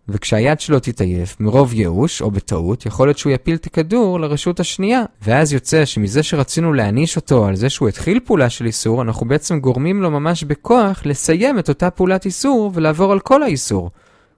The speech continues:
עכשיו, הגמרא מעלה את השאלה הזאת דווקא להסבר השני, כי בהסבר השני אמרנו שאם הוא הוציא את היד בשבת, אז אסרו עליו, אבל אם הוא הוציא מבעוד יום, אז לא אסרו עליו להחזיר.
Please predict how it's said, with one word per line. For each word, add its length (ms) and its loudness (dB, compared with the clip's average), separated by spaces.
עכשיו, 220 -6
הגמרא 340 0
מעלה 240 0
את 100 -6
השאלה 380 0
הזאת 300 -2
דווקא 320 -2
להסבר 460 -2
השני, 520 -4
כי 120 -6
בהסבר 440 -2
השני 320 -4
אמרנו 360 -2
שאם 200 -2
הוא 60 0
הוציא 240 -2
את 80 -10
היד 360 -2
בשבת, 600 -2
אז 160 -2
אסרו 340 -4
עליו, 300 -4
אבל 260 -2
אם 100 -2
הוא 60 0
הוציא 280 -4
מבעוד 360 -2
יום, 400 0
אז 200 -2
לא 120 4
אסרו 280 -2
עליו 220 0
להחזיר. 440 -2